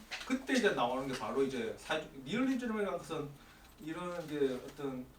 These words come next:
그 혁명적 로맨티즘이 그 있어라고 하면서 나오는 거죠. 근데 이거를 사회주의 리얼리즘을 찬성했던 입장, 뭐 한유라, 한유라든지 이런 사람들도 적극적으로 이걸 수용을 합니다. 특히나 이제 물론 이거 수용하는 이유는 정치적인 이유도 있었습니다. 당시에 뭐 예를 들면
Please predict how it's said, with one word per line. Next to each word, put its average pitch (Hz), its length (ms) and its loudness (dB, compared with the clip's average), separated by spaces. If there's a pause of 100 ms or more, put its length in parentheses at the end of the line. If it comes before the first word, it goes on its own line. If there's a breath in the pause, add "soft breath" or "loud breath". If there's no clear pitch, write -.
그 127 300 -4
혁명적 240 440 2
로맨티즘이 175 720 -2
그 170 160 -6
있어라고 147 960 -2
하면서 165 300 -6
나오는 135 300 -4
거죠. 113 360 -4 (420)
근데 208 160 0
이거를 240 480 6 (400)
사회주의 214 380 4
리얼리즘을 208 440 0
찬성했던 269 640 -4
입장, 135 320 -4
뭐 123 180 -6
한유라, 202 560 0
한유라든지 180 540 -2
이런 196 140 -2
사람들도 - 460 -2
적극적으로 185 580 0
이걸 127 100 -2
수용을 175 300 -6
합니다. 139 320 -6 (340)
특히나 233 240 -2
이제 175 100 -2
물론 165 300 2
이거 202 100 -2
수용하는 190 540 -2
이유는 156 300 -4 (600 loud breath)
정치적인 240 460 -4
이유도 139 200 -4
있었습니다. 110 480 -8
당시에 135 320 0
뭐 117 140 -4
예를 127 100 -6
들면 120 260 -6